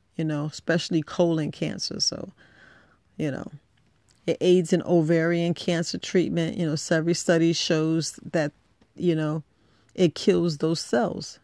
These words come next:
It actually kills those cells. So it's a good thing to have ginger. And I know yesterday I didn't mean to scare you. People like, "Oh, you should take ginger shots, lemon, all that." Yeah, but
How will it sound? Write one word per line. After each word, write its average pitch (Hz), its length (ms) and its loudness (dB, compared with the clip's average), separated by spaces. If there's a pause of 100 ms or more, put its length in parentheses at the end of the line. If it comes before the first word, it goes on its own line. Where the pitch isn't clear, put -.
(140)
It - 80 -10
actually 160 320 -4
kills 165 340 -2
those 170 160 -2
cells. - 400 -2
So - 300 -10 (580)
it's 156 100 -6
a 165 80 0
good 160 280 0
thing 160 200 -2
to 170 60 0
have 165 560 -2 (100)
ginger. 165 540 2 (460)
And 185 120 0
I 185 40 4
know 190 120 4
yesterday 170 520 4
I 170 40 0
didn't 175 120 0
mean 175 160 0
to 175 60 0
scare 170 340 0
you. 170 140 2
People 175 140 -2
like, - 160 -2
"Oh, 262 400 6
you 240 180 4
should 226 260 4
take 220 280 4
ginger 220 360 4
shots, 208 460 2
lemon, 220 400 6
all 202 200 2
that." 185 120 2
Yeah, 190 280 4
but 151 260 -2